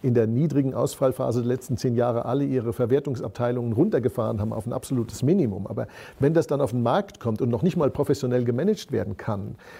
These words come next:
dann bedeutet das, dass wir diese Blase zum Platzen bringen. Mal abgesehen davon, dass eine Rezession solche Blasen üblicherweise eh zum Platzen bringt. Das heißt also, die, die Immobilien fallen dann im Wert wie ein Stein,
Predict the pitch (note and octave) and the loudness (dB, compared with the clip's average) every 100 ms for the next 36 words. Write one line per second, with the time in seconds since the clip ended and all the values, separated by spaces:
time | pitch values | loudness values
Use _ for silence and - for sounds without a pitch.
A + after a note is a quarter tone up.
0 | - C3+ A#2 A#2 A2+ C#3 C3+ C#3+ - C3+ | -4 0 2 2 2 0 0 -2 0 -2
1 | C3+ B2+ B2 E3 F#3 A2 G2+ G#2 - G#2 | 0 0 -2 -2 -4 -4 -2 -4 -4 -8
2 | - G2 A2 F#2 A#2 - - B2+ D3 - | -6 -6 -4 -6 -8 -18 -6 -2 -2 0
3 | B2 C3 A#2+ B2+ A2 A#2 A2 A#2 A2+ B2 | 2 4 2 0 -2 -2 -2 -2 -2 -2
4 | A#2 A#2 G#2+ B2 A#2+ A2+ C#3 A#2+ A2+ A2+ | 0 0 0 -2 -2 0 -2 0 0 2
5 | A2+ B2+ D3 - - G#2 G2 - A2 G#2+ | 2 2 0 0 -6 -6 -6 -4 -6 -4
6 | G2+ - - - - C3 B2 - A#2 A#2+ | -8 -12 -18 -18 -4 2 2 2 0 2
7 | A2+ - A2+ A#2+ A#2+ G#2 E3 A3 E3 C#3+ | -2 -2 -2 2 0 4 4 6 2 0
8 | - B2 F3 E3+ C#3 D3 C3+ A#2+ B2+ B2 | 0 2 2 2 0 0 0 4 2 2
9 | A#2 A2 - A#2+ B2+ F3+ G#3 | -4 -4 -4 -2 0 0 -2